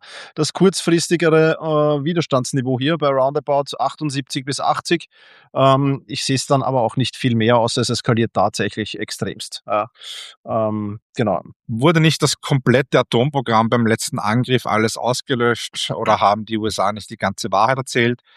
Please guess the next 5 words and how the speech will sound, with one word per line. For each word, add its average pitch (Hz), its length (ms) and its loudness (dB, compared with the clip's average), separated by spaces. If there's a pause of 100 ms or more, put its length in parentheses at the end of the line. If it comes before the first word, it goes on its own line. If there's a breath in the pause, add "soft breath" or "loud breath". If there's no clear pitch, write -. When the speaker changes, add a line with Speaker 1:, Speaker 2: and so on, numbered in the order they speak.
(280 soft breath)
Speaker 2:
Ähm, 117 500 2
es - 260 -8
wurde 143 560 2
ein 113 260 0 (160)
Einzelschlag 120 800 0